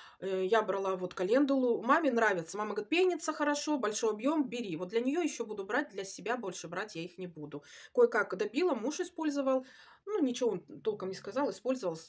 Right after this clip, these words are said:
Ну, пользовался тоже иногда. Он мне вообще, э, пользуется дегтярным мылом, но иногда он всё-таки гелем для душа. Ну, для этих целей специально ему геля для душа покупать не буду, бу-, пользуется пусть моим,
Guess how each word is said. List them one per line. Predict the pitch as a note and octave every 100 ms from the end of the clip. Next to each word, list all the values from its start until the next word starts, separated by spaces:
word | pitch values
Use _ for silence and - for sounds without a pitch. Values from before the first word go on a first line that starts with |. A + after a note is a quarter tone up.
| -
Ну, | D#4 -
пользовался | - B3+ F3+ E3+ -
тоже | G#3 F#3 F3
иногда. | G3+ F#3+ B3 F4+ A4+ _ _ _ _ _ _ C4+
Он | A#3
мне | A3+
вообще, | G#3+ B3
э, | A3+ F3 F#3
пользуется | F#3 G#3+ G3+ G3+
дегтярным | G3+ G3+ G#3+ G#3+ A#3
мылом, | E4+ G#3+
но | A3
иногда | G3+ A3+ A#3 D#4
он | A#3
всё-таки | A#3 A3+ -
гелем | G3 G#3 G3+
для | F#3
душа. | F3 D3+ G#2+ - - - - -
Ну, | D#4+
для | C#4 C4+
этих | B3+ B3
целей | A3+ G3+
специально | - - G3+ F#3
ему | F#3
геля | F#3+ F#3
для | F3+
душа | F#3 F#3 F3+
покупать | F#3 G#3+ A3
не |
буду, | C4+ G#4 C4
бу-, | A#3 B3+ -
пользуется | F#4+ C#4 A3+ F3+
пусть | C4 B3+
моим, | G3 F3 D#3